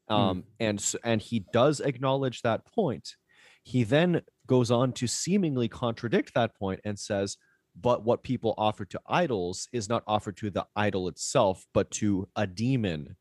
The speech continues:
Speaker 1: that the idol
Speaker 2: Mm-hmm.
Speaker 1: represents. So don't be partakers," right?
Speaker 2: Mm.
Speaker 1: And, and the, the logic in First Corinthians ten has always seemed, like, staggeringly rapid fire to me.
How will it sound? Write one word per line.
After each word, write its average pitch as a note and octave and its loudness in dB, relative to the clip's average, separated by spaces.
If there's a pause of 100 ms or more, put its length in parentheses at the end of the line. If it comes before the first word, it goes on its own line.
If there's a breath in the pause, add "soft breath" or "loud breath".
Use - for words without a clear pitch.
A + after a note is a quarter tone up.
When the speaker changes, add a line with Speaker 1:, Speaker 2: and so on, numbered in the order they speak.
(180)
Speaker 1:
that F#2+ -2
the F#2+ -6
idol F#2+ 2
Speaker 2:
Mm-hmm. F#2 0
Speaker 1:
represents. G2 -2 (280 loud breath)
So G#2 0 (100)
don't C#3+ 2
be A#2 -2
partakers," - -4 (480)
right? G2+ 2
Speaker 2:
Mm. G#2 -6
Speaker 1:
And, C3 0
and A#2+ -2
the, A2+ 0 (100)
the A#2+ 2
logic B2 0
in A2 -4
First A2+ -4
Corinthians G#2 -6
ten G#2 0 (260 soft breath)
has A2 0
always C3+ 2
seemed, B2+ -4
like, G#2 0 (880)
staggeringly C#3 -2
rapid G#2+ 0
fire B2+ 2
to C3 -6
me. D3 -2